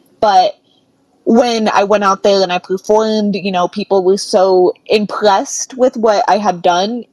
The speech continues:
we decided to turn the character into a long-term thing. So, you know, starting out as just, like, a typical white meat baby face, happy to be here, and then trans-, and then transitioning to a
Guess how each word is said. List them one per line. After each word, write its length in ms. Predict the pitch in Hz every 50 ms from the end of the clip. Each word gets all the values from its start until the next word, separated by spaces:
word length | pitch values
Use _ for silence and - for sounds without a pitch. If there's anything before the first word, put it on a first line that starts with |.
| _ -
we 280 | - 196 214 214 208 202
decided 560 | 165 214 - - 190 180 185 180 190 180 -
to 80 | 220 180
turn 280 | - 196 190 185 180
the 80 | 175 170
character 600 | - 202 170 165 175 165 - - 175 175 175 165 -
into 540 | - 170 170 180 - - 202 180 175 165 143 -
a 100 | 160 180
long-term 680 | 175 170 170 170 175 180 185 - 185 175 180 185 190 196
thing. 400 | - 220 220 233 233 254 277 - _ _ - - - _ _
So, 220 | - - 247 233
you 160 | 240 226 233
know, 240 | 226 226 214 214 214
starting 520 | 214 - - - 247 226 247 240 254 240 208
out 260 | 190 196 202 202 - -
as 240 | 175 180 202 185 -
just, 200 | 196 190 - -
like, 160 | 196 185 -
a 60 | 151
typical 580 | - - 202 - 185 - - 202 180 185 180 175
white 240 | 180 180 - - -
meat 220 | 180 185 - -
baby 320 | 175 170 175 165 175 180
face, 600 | 185 - 185 175 165 175 190 190 - - - - -
happy 460 | - - 196 185 185 - 196 196 196
to 80 | 175 180
be 200 | 180 165 170 175
here, 400 | - - 202 196 196 196 196 - -
and 160 | 175 190 185
then 200 | 185 180 175 180
trans-, 480 | 190 - 208 185 180 185 190 - - - - _ _ _ _ _ _ _ _ _ _ -
and 160 | - 220 220
then 160 | 220 220 208 196 - - -
transitioning 1300 | - - - 208 214 208 208 208 208 202 180 180 185 190 - 240 220 226 233 240 247 247 247 254 262 -
to 180 | - - 214 202
a 260 | 185 175 170 156 139